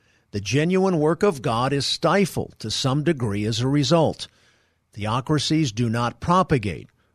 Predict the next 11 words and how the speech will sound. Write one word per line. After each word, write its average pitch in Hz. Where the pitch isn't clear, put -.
Rather, 107
they 123
hinder 127
the 101
work 127
of 160
God 117
to 156
a 175
large 95
extent. 113